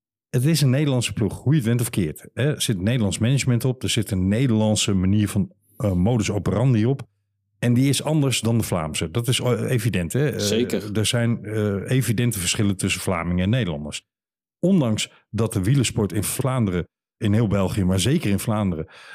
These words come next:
Speaker 1: een veel grotere, breder gedragen sport is met veel meer media-exposure dan in Nederland.
Speaker 2: Ja, en veel meer jongetjes die gaan
Speaker 1: Ik
Speaker 2: wielrennen.
Speaker 1: geloof er,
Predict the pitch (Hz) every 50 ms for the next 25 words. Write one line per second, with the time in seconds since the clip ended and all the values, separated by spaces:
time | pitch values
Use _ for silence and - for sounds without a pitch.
0 | - _ 113 107 - 135 160 196 170 127 135 135 147 160 143 - 113 101 98 87
1 | 82 117 135 139 104 107 - - 107 107 104 104 98 104 - - - - 131 -
2 | - 113 - - 101 95 - - 165 165 139 113 107 107 101 98 92 87 - -
3 | - - - _ _ 110 101 113 143 143 113 107 92 90 78 - - 120 104 98
4 | 92 104 92 98 92 87 85 87 95 123 131 107 90 85 95 - 104 104 107 110
5 | 110 113 110 110 - - 123 123 117 113 110 110 113 117 113 110 110 - - -
6 | 120 101 107 107 104 110 113 127 123 147 196 240 226 - - 127